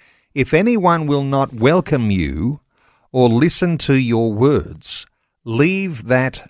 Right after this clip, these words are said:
home or town and shake the dust off your feet." As people, uh, know that scripture. Then Jesus goes on to say, "Truly I tell you, it will be more bearable for Sodom and Gomorrah on the day of judgment than for that town."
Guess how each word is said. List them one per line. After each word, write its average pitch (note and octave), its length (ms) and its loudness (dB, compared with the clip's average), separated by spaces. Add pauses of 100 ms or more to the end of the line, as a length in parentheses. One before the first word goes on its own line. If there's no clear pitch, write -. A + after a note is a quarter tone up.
home B2 500 2
or G#2 240 6
town G2+ 500 -2
and A2 180 -2
shake D#3+ 560 -2
the B2+ 120 -4
dust A2+ 440 0
off F#2+ 220 -4
your G2+ 140 -2
feet." F3+ 400 0 (180)
As F#3+ 100 -12
people, A#2+ 480 0
uh, G#2+ 220 2
know G#3+ 200 -4
that C#3+ 200 0
scripture. - 520 -2
Then C#3 360 -4
Jesus E3+ 340 0
goes E3 240 -2
on D#3 140 0
to C3+ 80 -6
say, C#3+ 300 0
"Truly G3+ 400 2
I D#3 120 2
tell F#3+ 260 -4
you, B2 260 0 (580)
it E3+ 160 -2
will D#3+ 160 4
be C#3 180 0
more F3 480 4
bearable F3 720 0
for A#2 260 0
Sodom D3 480 0
and A#2+ 200 -2
Gomorrah A2+ 560 2
on A#2+ 160 0
the A2+ 80 0
day B2 240 2
of A2 140 0
judgment C#3 540 -2 (280)
than B2 200 0
for A#2+ 280 2
that A2+ 360 0
town." B2+ 460 0